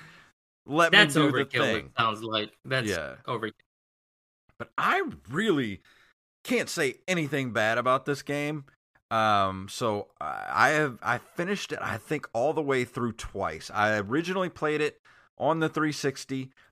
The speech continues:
Speaker 1: then I played it again on the, uh, PlayStation three because I played two, I got, I originally had where they released one and two together on the PlayStation three.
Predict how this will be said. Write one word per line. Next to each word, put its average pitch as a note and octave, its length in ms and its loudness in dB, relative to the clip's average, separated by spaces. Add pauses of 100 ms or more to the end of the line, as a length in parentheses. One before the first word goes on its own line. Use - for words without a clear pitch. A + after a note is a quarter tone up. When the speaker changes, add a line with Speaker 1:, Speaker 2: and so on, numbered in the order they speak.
Speaker 1:
then B2 120 0
I C3 100 2
played D3+ 300 0
it D3 100 2
again A2 800 -2 (300)
on A2+ 200 0
the, A2+ 120 -2 (140)
uh, G#2+ 240 2
PlayStation B2 760 -4
three A#2+ 380 0
because G2 300 -4
I G2+ 100 4
played G#2 440 -4
two, - 200 -8
I G#2+ 120 0
got, A#2+ 300 2
I G#2+ 180 2
originally C#3 520 0
had A#2+ 440 0 (340)
where A#2 140 0
they A#2+ 120 4
released A#2 420 0
one A#2 280 -2
and A2 320 -4
two B2 260 0
together D3+ 640 -2 (100)
on G2+ 220 -4
the G2 80 -6
PlayStation G#2+ 640 -6
three. G#2 340 -4